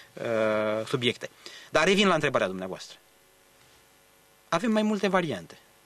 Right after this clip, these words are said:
Și ele vor fi analizate toate. De exemplu, domnul Sorin Frunzăverde, cum a declarat și în presă și cum ați reținut și dumneavoastră, a propus schimbarea denumirii în Partidul Popular și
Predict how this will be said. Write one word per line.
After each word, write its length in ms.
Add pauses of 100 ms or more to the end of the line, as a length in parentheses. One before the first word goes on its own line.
(1000)
Și 160
ele 80
vor 120
fi 100
analizate 400
toate. 280 (640)
De 60
exemplu, 300 (220)
domnul 220
Sorin 160
Frunzăverde, 680 (400)
cum 240 (360)
a 140
declarat 320
și 80
în 60
presă 220
și 100
cum 200
ați 180
reținut 240
și 80
dumneavoastră, 580 (400)
a 100
propus 500 (300)
schimbarea 580
denumirii 460
în 80
Partidul 280
Popular 440
și 240